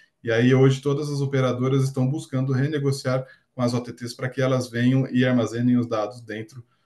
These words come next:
do país. Mas teve um, um prejuízo ao consumidor e aos custos das próprias operadoras. No fim, é, saiu pela culatra, sabe? É, essa é a percepção.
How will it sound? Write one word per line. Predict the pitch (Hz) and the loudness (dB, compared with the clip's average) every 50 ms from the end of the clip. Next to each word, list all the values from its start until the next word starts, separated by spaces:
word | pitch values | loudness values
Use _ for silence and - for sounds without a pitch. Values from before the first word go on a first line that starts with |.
| _ _ _ _ | _ _ _ _
do | 95 87 85 | -10 -10 -10
país. | - - 123 127 107 95 90 87 - - - _ | -6 -4 -2 -2 0 -2 -4 -6 -10 -18 -20 _
Mas | - 101 98 - | -10 -10 -10 -10
teve | _ - 110 113 110 117 123 | _ -4 -4 -2 0 2 4
um, | 123 123 123 123 120 - 123 | 4 4 4 2 0 0 0
um | 127 123 | -2 0
prejuízo | 135 123 123 120 113 110 113 117 120 123 120 123 | 0 0 0 0 0 -2 -2 -2 0 0 0 0
ao | 120 120 | -2 -2
consumidor | - 135 135 139 170 175 165 160 139 139 139 147 147 - - | 0 -2 -2 0 0 0 0 0 2 2 2 2 0 -2 -4
e | 127 147 | -2 -2
aos | 143 135 135 | 0 0 -2
custos | - - 135 127 - - 123 123 | -4 -6 -8 -8 -8 -10 -12 -10
das | 123 117 - | -10 -10 -10
próprias | - - 120 110 - 127 123 117 | -8 -10 -10 -8 -8 -8 -6 -6
operadoras. | 117 - - 120 127 135 135 113 98 98 101 92 | -6 -6 -4 -2 0 0 0 0 0 -2 -4 -4
No | 98 101 95 | -8 -12 -12
fim, | - - 117 117 123 123 - - _ - _ _ - | -12 -8 -6 -6 -6 -6 -8 -20 _ -20 _ _ -10
é, | 110 110 107 107 104 101 101 95 90 90 90 | -6 -2 -2 0 0 0 -2 -2 -4 -4 -6
saiu | - - 120 107 104 104 | -6 -2 0 2 2 2
pela | - 117 113 104 | 0 0 -2 -2
culatra, | - - 135 131 127 113 107 98 - - 92 | -2 -2 0 0 2 2 0 -2 -4 -6 -12
sabe? | 90 - 110 110 110 107 95 98 98 95 | -10 -4 -2 -2 -2 -2 -2 -4 -4 -2
É, | 95 90 87 87 - 92 101 | -2 -2 -2 -2 -2 -2 -4
essa | 104 - - 117 | -4 -4 -2 -4
é | 113 | -4
a | - | -2
percepção. | - 113 107 - 117 117 - - - - 87 - | -4 -6 -6 -6 -8 -8 -8 -12 -10 -10 -12 -12